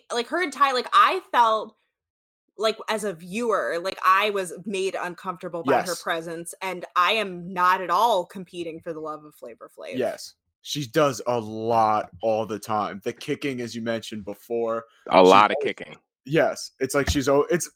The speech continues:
Speaker 2: what is a, it's like that freaking Molly Shannon S N L character.
Speaker 1: Yes, that's
Speaker 2: Like,
Speaker 1: what I was
Speaker 2: "Yes!"
Speaker 1: thinking.
Speaker 2: and, like, always kick her
Speaker 1: Fifty,
Speaker 2: leg
Speaker 1: she's
Speaker 2: around.
Speaker 1: fifty, and she's gonna kick a lot and tell you about it.
Speaker 2: Exa-, yes.
Speaker 1: And I did kind of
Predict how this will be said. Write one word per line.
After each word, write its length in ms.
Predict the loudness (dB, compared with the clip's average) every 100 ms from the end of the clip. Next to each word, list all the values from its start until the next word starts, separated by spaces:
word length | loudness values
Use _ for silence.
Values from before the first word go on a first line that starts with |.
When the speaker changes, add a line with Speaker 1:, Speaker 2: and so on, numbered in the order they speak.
| -18
Speaker 2:
what 240 | -2 0 0
is 120 | 2
a, 160 | 2 2
it's 100 | 0
like 80 | 0
that 140 | 0 -2 -8 _ -12
freaking 200 | -8 -8
Molly 400 | 0 2 2 0
Shannon 420 | -2 -2 -2 -4
S 160 | -4 -4
N 80 | -2
L 140 | -2
character. 260 | 0 2 4
Speaker 1:
Yes, 280 | 4 2 2
that's 0 |
Speaker 2:
Like, 180 | 2
Speaker 1:
what 80 | 2
I 40 | 2
was 80 | 4
Speaker 2:
"Yes!" 240 | 4 4 2 2
Speaker 1:
thinking. 0 |
Speaker 2:
and, 80 | 2
like, 180 | 4
always 300 | 4 2 0
kick 140 | 0 2
her 80 | 2
Speaker 1:
Fifty, 140 | 2
Speaker 2:
leg 80 | 0 0 0
Speaker 1:
she's 80 | -2
Speaker 2:
around. 120 | -2
Speaker 1:
fifty, 420 | -6 -6 -10 -10
and 120 | -12
she's 200 | -14 -12
gonna 160 | -12 -10
kick 180 | -12 -8
a 40 |
lot 240 | -4 -4 -6 -10
and 80 |
tell 180 | -16 -14
you 140 | -12 -14
about 240 | -14 -14
it. 140 | -14 -10 -6
Speaker 2:
Exa-, 220 | 0 0
yes. 420 | 2 -2 -2 -10 -16 _ _ 0
Speaker 1:
And 100 | 0
I 80 |
did 200 | 2 0 -2 -10
kind 240 | -8 -6 -6
of 240 | -8